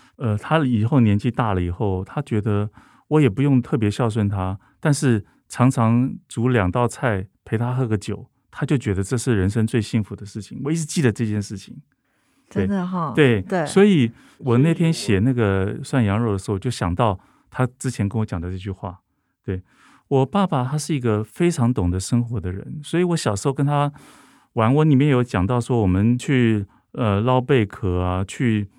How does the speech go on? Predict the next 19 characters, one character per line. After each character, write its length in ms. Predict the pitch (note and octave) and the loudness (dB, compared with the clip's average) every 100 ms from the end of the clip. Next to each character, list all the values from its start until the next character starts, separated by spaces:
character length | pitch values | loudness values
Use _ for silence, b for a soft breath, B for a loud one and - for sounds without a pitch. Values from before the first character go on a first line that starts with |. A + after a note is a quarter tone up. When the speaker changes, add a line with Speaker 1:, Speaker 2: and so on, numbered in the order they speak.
| b - | b -4
Speaker 1:
捕 220 | G#2 F2+ | 0 2
那 100 | A#2 | 2
个 100 | A2 | 2
鲈 240 | F#2 F#2 | 0 2
鳗， 300 | A#2 A#2 F2+ F2+ _ | 2 2 0 -6 _
好， 300 | - F#2 E2 b b b b - | -2 -2 -2 b b b b -2
那 300 | F#3 D3 C#3 _ | 2 2 0 _
他 140 | - F#3 | -2 2
就 100 | F#3 | 2
是 160 | - | 2
一 60 | D#3+ | 0
个， 160 | B2+ A2 | 2 0
他 140 | - | -2
是 100 | - | -6
会 120 | - | -4
打 200 | B2 E2+ | -2 -2
猎 180 | F#2+ A2 | 0 0
的 100 | F2+ | 0
人， 320 | E2 D#2 D#2+ | -2 -4 -6